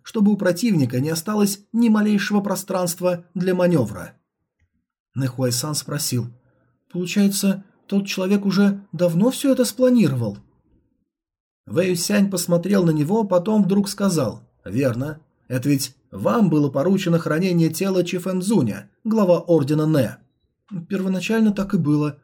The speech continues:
но я только сегодня вечером получил известие, что тело брата, хранившееся в Цинхэ, куда-то исчезло. Иначе я бы не стал столь поспешно возвращаться в Цинхэ и не оказался бы на полпути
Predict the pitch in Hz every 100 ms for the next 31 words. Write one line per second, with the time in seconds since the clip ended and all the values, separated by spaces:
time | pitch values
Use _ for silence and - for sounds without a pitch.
0 | _ _ 165 190 214 220 202 202 202 220
1 | 202 214 254 208 160 143 131 - 208 208
2 | 202 196 160 180 247 - 156 - 170 170
3 | 196 135 170 240 202 113 - _ 208 220
4 | 214 196 202 196 190 - 185 170 - 262
5 | 262 _ _ 214 214 214 220 - - 143
6 | 120 127 131 - _ _ _ _ - 135
7 | 143 180 151 139 165 196 - - 202 196
8 | 151 196 - 175 156 - 170 202 196 113
9 | - - 196 175 175 - 190 - 170 -
10 | 135 120 196 202 - - 160 165 175 123
11 | 175 180 147 139 131 170 170 135 123 208
12 | 214